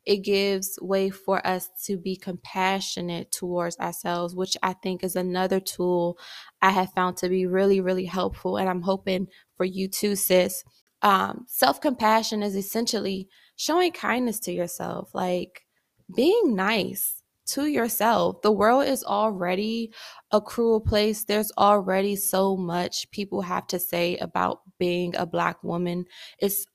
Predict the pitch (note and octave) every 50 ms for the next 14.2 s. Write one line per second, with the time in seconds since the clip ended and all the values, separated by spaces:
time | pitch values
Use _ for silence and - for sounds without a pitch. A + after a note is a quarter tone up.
0 | _ _ - - - - - - B3 A#3+ A#3+ A#3+ A#3+ G3+ E3 - G2 - - -
1 | - - _ _ _ _ _ _ _ - - A#3 G#3 F3+ F3+ - - - F3 G#3
2 | G#3+ G#3 - - - B3 B3 A#3 - - - - _ _ _ _ G3 G3 G3+ G3
3 | - F#3+ - - - - - - - _ _ _ _ _ _ - F#3+ G#3+ G#3+ G3
4 | G#3 G3+ G#3 G#3+ G3+ F#3+ F3+ F3 - - - - _ _ - F#3+ F#3+ F#3+ - -
5 | - - G3 F#3 - - - - F#3+ - - A#3+ G#3+ - - - - - - -
6 | G#3+ G#3 G#3+ A#3 A3+ A3 A3 G#3+ A3+ A3+ - _ _ _ _ - G3 A3 A3+ A#3+
7 | B3 C#4+ C4+ - - A#3 A#3+ B3 B3+ A#3+ A#3 A#3 A#3 A3 - - - - A3+ G#3
8 | G#3 A3+ A3 G3+ G#3 G#3 - G3+ G3 - - G3+ G3+ G3+ G3+ F#3+ F3 - F#3 F#3
9 | F#3+ F#3 F#3 F3+ F#3+ F#3 F#3 F#3 F#3 F#3+ - _ _ _ _ _ _ _ _ _
10 | - - _ _ _ F#3+ F3 G#3 A3 E4+ B4+ A#4+ A#3+ C4+ D4 C#4+ C#4+ C4+ B3+ B3
11 | A3+ G3+ F#3+ F#3 G#3+ B3 D4+ D4+ - - - G3 G3+ A3+ G#3+ A3 - A#3+ G#3 G#3
12 | G3+ G3+ G3 G3 G3 G3 - - G#3 G3+ G#3 G3+ G3+ G3 G3+ - - F#3+ G3 F#3+
13 | F#3+ F#3 F#3+ - G3 F#3+ - F#3 F3+ - - F#3 F3 - F#3+ F3 F3+ - F3 F3
14 | - - F3 F3+ F#3+